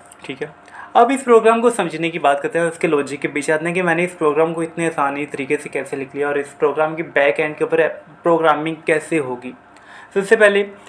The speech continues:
आई को वन से initialize करवाया, वो आपको पता है कि जो भी table शुरू होगा वो वन से शुरू होगा, ठीक है। ये जो statement है ये तो वैसी की वैसी print हो जाएगी, जब आपको इसकी output देखेंगे आपको ये समझ आ जाएगी।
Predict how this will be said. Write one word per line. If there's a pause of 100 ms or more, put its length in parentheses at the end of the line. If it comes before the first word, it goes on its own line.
(200)
आई
को
वन
से
initialize
करवाया, (340)
वो
आपको
पता
है
कि
जो
भी
table
शुरू
होगा
वो
वन
से
शुरू
होगा, (340)
ठीक
है। (520)
ये
जो
statement
है
ये
तो
वैसी
की
वैसी
print
हो
जाएगी,
जब
आपको
इसकी
output
देखेंगे
आपको
ये
समझ
आ
जाएगी।